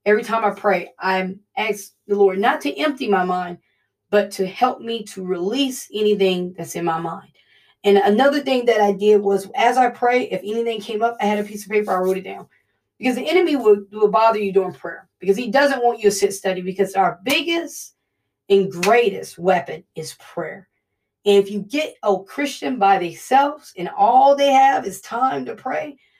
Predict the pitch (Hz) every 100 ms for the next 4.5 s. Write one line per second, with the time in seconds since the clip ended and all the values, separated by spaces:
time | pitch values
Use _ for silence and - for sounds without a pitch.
0 | _ _ _ 196 247 226 233 208 180 -
1 | _ _ - 277 - - - - _ -
2 | 175 170 156 180 247 214 180 180 - -
3 | 175 165 - - 269 262 190 - - -
4 | 185 185 180 -